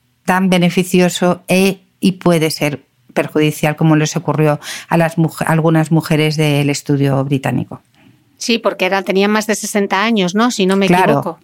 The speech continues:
Speaker 1: Sí, sí,
Speaker 2: Mm.
Speaker 1: te-, algunas tenían más de sesenta años y más de diez años con la
Speaker 2: Mm.
Speaker 1: menopausia.
Speaker 2: ¿Y, y qué pasa con esos otros tratamientos no hormonales de la menopausia, tipo los fitoestrógenos, los probióticos, incluso los lubricantes?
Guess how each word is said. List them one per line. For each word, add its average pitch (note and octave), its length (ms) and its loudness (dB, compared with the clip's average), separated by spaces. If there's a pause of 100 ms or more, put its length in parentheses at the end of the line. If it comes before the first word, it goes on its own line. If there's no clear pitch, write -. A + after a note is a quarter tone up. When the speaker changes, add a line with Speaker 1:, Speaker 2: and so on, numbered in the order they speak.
Speaker 1:
Sí, - 240 -2
sí, F3+ 220 0
Speaker 2:
Mm. - 20 -6
Speaker 1:
te-, D#3 80 -2
algunas D#3 360 2
tenían D#3 240 2
más D3+ 140 2
de D#3 80 0
sesenta D3+ 460 -2
años G#3 340 2
y C#3+ 400 0
más D3+ 360 2
de D3 60 0
diez C#3+ 260 -2
años D3 420 0 (360)
con F3 140 0
la D#3 80 4
Speaker 2:
Mm. D#3 40 4
Speaker 1:
menopausia. D3 600 0 (220)
Speaker 2:
¿Y, C4+ 260 -2
y B3+ 140 0
qué D#4+ 120 -14
pasa F4+ 220 -2
con B3 220 0
esos B3+ 280 -2
otros C4+ 360 0
tratamientos A3+ 640 2
no A3+ 140 4
hormonales G3+ 480 2
de G3 80 2
la F#3 100 0
menopausia, F#3 520 -2
tipo G3+ 260 0
los F#3+ 240 0
fitoestrógenos, G3+ 880 0
los F#3+ 160 -2
probióticos, F#3+ 1040 0 (120)
incluso G3 300 -2
los F#3 140 2
lubricantes? F3+ 760 0